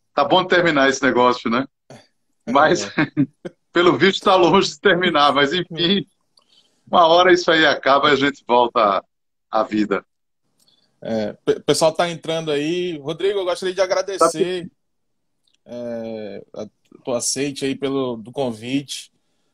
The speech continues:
Speaker 2: Né? Eu sei que tu tá numa maratona de lives aí em todo mundo. Então, tirou um tempinho aí pra fazer uma conversa com a gente, né?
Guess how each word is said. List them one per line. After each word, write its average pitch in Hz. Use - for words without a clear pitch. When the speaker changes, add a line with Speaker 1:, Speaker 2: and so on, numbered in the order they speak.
Speaker 2:
Né? 123
Eu 127
sei 139
que 139
tu 143
tá 139
numa 139
maratona 147
de 139
lives 135
aí 143
em 131
todo 143
mundo. 147
Então, 135
tirou 139
um 139
tempinho 143
aí 139
pra 139
fazer 135
uma 131
conversa 135
com -
a 127
gente, 131
né? 117